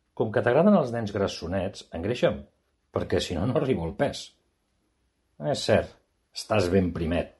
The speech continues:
accepta el monstre. Mentrestant, «Vailet, no pensis que et salvaràs», afegeix tot tancant el Lluc en una gàbia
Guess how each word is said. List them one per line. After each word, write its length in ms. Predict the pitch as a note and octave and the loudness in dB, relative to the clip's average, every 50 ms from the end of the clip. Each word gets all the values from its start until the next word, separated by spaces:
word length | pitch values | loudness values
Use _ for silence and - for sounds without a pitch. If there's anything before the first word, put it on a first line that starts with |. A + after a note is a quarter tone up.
| _ _ _ _ _ _ | _ _ _ _ _ _
accepta 360 | - - - - E2 - D#2 D2+ | -20 -16 -14 -14 -14 -10 -10 -10
el 80 | D2+ | -8
monstre. 400 | D#2 D#2+ D#2+ - - - - C#2 - _ _ _ _ _ _ _ _ _ _ _ _ _ _ _ _ _ _ _ _ _ _ _ _ _ _ - F#2 | -8 -10 -10 -12 -16 -18 -18 -18 -18 _ _ _ _ _ _ _ _ _ _ _ _ _ _ _ _ _ _ _ _ _ _ _ _ _ _ -4 -2
Mentrestant, 600 | F#2 E2+ E2+ E2 D#2 - - - A#2+ C3 D#3 F3 - _ _ _ _ _ _ _ _ _ - | -2 -2 0 -2 -4 -2 2 2 2 2 2 -4 -10 _ _ _ _ _ _ _ _ _ -10
«Vailet, 440 | - - D2+ D2+ - - - - _ _ _ _ - | -6 -6 -4 -4 -6 -6 -8 -12 _ _ _ _ -8
no 160 | F#2+ F2+ E2 - | -8 -8 -4 -2
pensis 380 | G2+ A2+ G#2+ - A2 G#2 - | 0 0 0 0 -2 -2 -2
que 100 | - G#2 | -4 -6
et 80 | - - | -2 -2
salvaràs», 420 | G2+ F2 F2 E2 D2+ C#2+ - - - - _ _ _ _ _ _ _ _ _ _ _ _ _ _ _ - - | -2 0 0 -2 -2 -4 -10 -14 -20 -20 _ _ _ _ _ _ _ _ _ _ _ _ _ _ _ -6 -4
afegeix 380 | G2 - G2+ E2+ F#2+ G2 F2+ - | 0 0 0 2 2 2 0 0
tot 160 | - G2+ F2 - | -2 -2 -2 -2
tancant 340 | F2+ F2 E2+ E2 F2+ F2 E2+ | -4 -6 -6 -6 -4 -4 -4
el 120 | E2 E2 E2+ | -2 0 2
Lluc 240 | A#2 C3 C3 - - - | 2 2 2 0 -10 -10
en 120 | F#2 F2+ F#2+ | -8 -6 -4
una 140 | F#2 F2 E2+ | -4 -4 -4
gàbia 320 | F#2+ G2+ G2 G#2+ A2 A2 | -4 -4 -2 -2 -2 -2